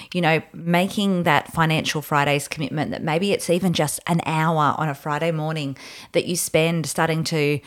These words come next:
work out these numbers and look at them, uh, might be a really great tip for you. Um, so let's get stuck in. Are you ready?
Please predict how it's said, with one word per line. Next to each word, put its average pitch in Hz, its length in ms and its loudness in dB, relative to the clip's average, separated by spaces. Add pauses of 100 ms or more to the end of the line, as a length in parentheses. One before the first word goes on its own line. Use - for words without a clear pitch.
(220)
work 170 340 6
out 151 220 4
these 160 200 0
numbers 175 380 0
and 147 160 0
look 156 120 -4
at 165 120 2
them, 139 240 4 (420)
uh, 160 200 0
might 175 280 0
be 208 120 -2
a 196 100 0
really 160 280 0
great 147 300 -2
tip - 220 -6
for - 80 -6
you. 139 240 -2 (360)
Um, 269 220 4
so 302 460 8
let's 247 340 6
get 370 160 2
stuck - 320 2
in. 262 220 6
Are - 100 2
you 202 140 2
ready? 226 260 8